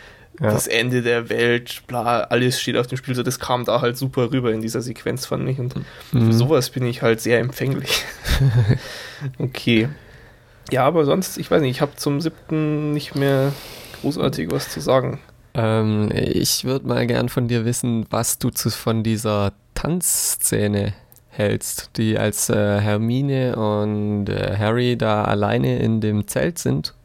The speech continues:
Speaker 1: und alles ganz furchtbar und dann fängt er
Speaker 2: Mhm,
Speaker 1: plötzlich an
Speaker 2: mhm.
Speaker 1: zu tanzen.
Speaker 2: Ja, das war
Speaker 1: Das
Speaker 2: bisschen
Speaker 1: fand ich
Speaker 2: seltsam. Das
Speaker 1: Ja.
Speaker 2: wirkte komisch.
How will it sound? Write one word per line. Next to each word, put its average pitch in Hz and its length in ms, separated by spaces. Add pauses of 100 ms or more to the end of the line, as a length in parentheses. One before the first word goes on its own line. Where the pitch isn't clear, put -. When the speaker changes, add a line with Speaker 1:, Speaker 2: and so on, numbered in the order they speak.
Speaker 1:
und 107 360
alles 110 300
ganz 113 320
furchtbar 143 480
und 120 100
dann 117 140
fängt 123 260
er 120 120
Speaker 2:
Mhm, - 60
Speaker 1:
plötzlich 117 420
an - 80
Speaker 2:
mhm. 151 40
Speaker 1:
zu 156 100
tanzen. 127 520
Speaker 2:
Ja, 160 200
das 156 200
war 143 140
Speaker 1:
Das - 480 (280)
Speaker 2:
bisschen 170 580
Speaker 1:
fand 165 120
ich 151 340
Speaker 2:
seltsam. 123 680 (120)
Das 135 220
Speaker 1:
Ja. 113 400
Speaker 2:
wirkte 143 420
komisch. 127 720